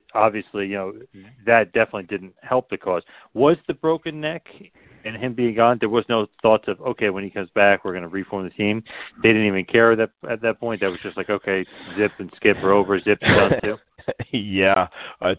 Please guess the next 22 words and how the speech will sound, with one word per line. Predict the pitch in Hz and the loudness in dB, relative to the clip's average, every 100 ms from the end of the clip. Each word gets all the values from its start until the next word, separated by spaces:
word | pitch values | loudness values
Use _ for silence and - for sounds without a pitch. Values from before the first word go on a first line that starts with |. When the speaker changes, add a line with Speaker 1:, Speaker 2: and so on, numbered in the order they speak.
| - | -2
Speaker 2:
I | 90 90 | -4 -2
think | 95 90 | -4 -2
that | 87 78 | -4 -4
was | 82 | -8
pretty | 92 90 | -4 -2
much | 82 78 - | -2 -4 -4
it. | 78 76 - | -4 -2 2
There, | 87 82 | 4 4
there | 92 98 | 4 4
were | 98 | 4
no | 98 101 98 98 95 90 80 | 4 6 6 6 4 0 0
long-range | 92 92 95 90 92 87 - | 4 4 4 0 -2 -2 -6
plans, | 95 90 92 90 87 85 | 0 2 4 4 0 -4
and, | 76 82 85 82 82 80 - - - - - _ | -4 0 0 0 -2 -6 -12 -18 -16 -18 -20 _
uh, | 82 80 76 73 - 69 69 - - - | 2 4 2 0 -4 -6 -6 -10 -12 -20
it, | - - _ - 85 82 - | -20 -20 _ -6 -2 -2 -2
it, | - 82 78 92 | -2 -2 -4 0
yeah, | 87 53 - | 0 0 -8
it, | 87 87 90 | -10 -6 -4
it | 90 90 | -4 0
never | 92 92 92 | 0 0 -2
was | 87 | -4